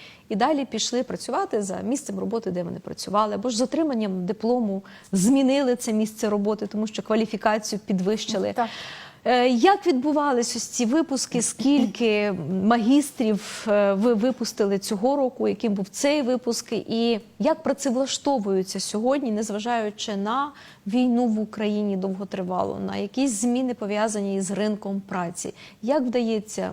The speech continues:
Speaker 1: влаштовуватись випускникам Вінницького державного педагогічного університету?
Speaker 2: Е, дуже актуальне питання, пані Світлано. Дійсно, випуск у нас був великий, дев'ятсот сімдесят чотири особи.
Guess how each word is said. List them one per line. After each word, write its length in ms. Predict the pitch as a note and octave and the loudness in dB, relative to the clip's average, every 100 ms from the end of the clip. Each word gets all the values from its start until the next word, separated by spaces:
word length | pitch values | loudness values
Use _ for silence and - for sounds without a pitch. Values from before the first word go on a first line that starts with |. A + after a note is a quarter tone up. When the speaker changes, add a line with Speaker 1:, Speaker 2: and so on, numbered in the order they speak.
| - | -8
Speaker 1:
влаштовуватись 720 | G3 G3 - B3 G#3+ G3 - | -8 -8 -2 -2 -2 -6 -6
випускникам 640 | F#3+ F#3+ - F#3+ A3 A3 F#3+ | -8 -10 -8 -8 -4 -2 -2
Вінницького 380 | F3 - - F3+ | -4 -6 -8 -8
державного 400 | F#3 F3+ F3+ F3+ | -6 -6 -6 -8
педагогічного 500 | - F3+ E3+ F#3+ F3+ | -8 -8 -8 -10 -10
університету? 580 | F#3 F#3 G3 - G3 G#3+ | -10 -12 -12 -12 -10 -8
Speaker 2:
Е, 120 | G3 | -8
дуже 420 | G3+ G3 B3+ G#3+ | -8 -6 -6 -4
актуальне 540 | G#3 G3 - F#3+ F3+ F3 | -6 -8 -6 -6 -4 -6
питання, 480 | F3 F#3+ B3 A#3+ G3 | -8 -8 -8 -6 -6
пані 280 | F#3 F3+ | -6 -6
Світлано. 600 | F3 - F3+ F3 E3+ D#3+ | -6 -10 -8 -4 -4 -4
Дійсно, 400 | E3 G3 F#3 F3+ | -4 -6 -6 -6
випуск 360 | E3 G#3+ G3+ - | -6 -6 -8 -8
у 20 | |
нас 200 | F3 F3 | -6 -6
був 160 | F#3 E3+ | -8 -6
великий, 420 | F3+ F3 D#3+ E3 | -4 -4 -4 -8
дев'ятсот 460 | E3 F3 F3 C4 B3 | -6 -6 -6 -12 -8
сімдесят 540 | G3 F#3+ F#3 G3+ G3+ | -8 -8 -10 -12 -14
чотири 280 | - G3+ F#3+ | -12 -8 -6
особи. 420 | F#3+ F3+ - | -6 -10 -12